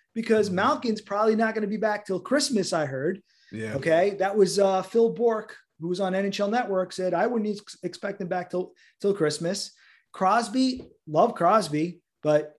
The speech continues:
Speaker 1: you know, he's gonna start the season. I think, uh, he's not gonna start the regular season. I pretty sure.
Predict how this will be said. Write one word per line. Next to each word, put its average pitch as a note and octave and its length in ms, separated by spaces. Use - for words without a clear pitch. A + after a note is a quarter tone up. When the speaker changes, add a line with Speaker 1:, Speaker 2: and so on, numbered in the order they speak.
Speaker 1:
you D#3+ 100
know, D3+ 160
he's G3+ 260
gonna A#3+ 200
start G#3+ 240
the F#3+ 80
season. F3+ 340
I D3+ 80
think, E3 360
uh, D3+ 360
he's D3 140
not F3+ 120
gonna F3 120
start E3 180
the E3 80
regular D#3+ 220
season. F#3 480
I D3 260
pretty E3+ 180
sure. D#3 560